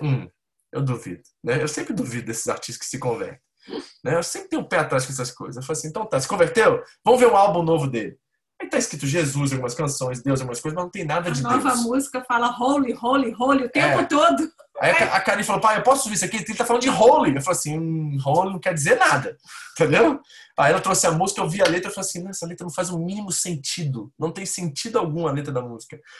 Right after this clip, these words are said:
Speaker 1: Mas ele tá falando de holy. E a coisa interessante é que é quase idólatra essa, essa letra, porque ele fala de holy pra uma menina.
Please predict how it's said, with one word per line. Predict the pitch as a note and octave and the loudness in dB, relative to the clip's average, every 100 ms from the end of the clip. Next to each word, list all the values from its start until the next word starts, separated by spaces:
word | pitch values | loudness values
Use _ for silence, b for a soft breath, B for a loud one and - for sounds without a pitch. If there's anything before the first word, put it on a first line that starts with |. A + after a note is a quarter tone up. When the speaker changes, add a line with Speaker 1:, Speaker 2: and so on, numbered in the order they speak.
| B - | B -2
Speaker 1:
Mas | C#3+ | 0
ele | D#3+ | 0
tá | D#3+ E3+ | 0 0
falando | F3 F3+ | 2 0
de | F3 | 0
holy. | D#3 C3+ B B | 0 0 B B
E | |
a | D#3+ | 4
coisa | C#4 C4+ | 4 4
interessante | - F3 D3+ - G3+ - | 2 2 4 2 0 -2
é | |
que | G3 | -6
é | - | -6
quase | - D#4+ F4 A#3 | -4 -2 0 0
idólatra | E3 B2 E3 F#3 F#3 C3+ C3 | 0 2 6 8 8 4 0
essa, | C3 C3 - | -2 -2 -4
essa | A#2 A#2+ A2+ | -4 -2 -2
letra, | C3 F3+ - - B B B | 0 0 -2 -8 B B B
porque | F3+ - | -4 0
ele | A3+ | 0
fala | A3+ F#3 D#3+ | 4 4 4
de | C#3+ D3+ | 4 -2
holy | - - G3 C4 A3+ C#3 C#3 | -4 0 6 6 8 4 2
pra | F3 | -4
uma | G3 | -4
menina. | G#3+ F#3 F#3+ C3+ | -4 -4 -2 -2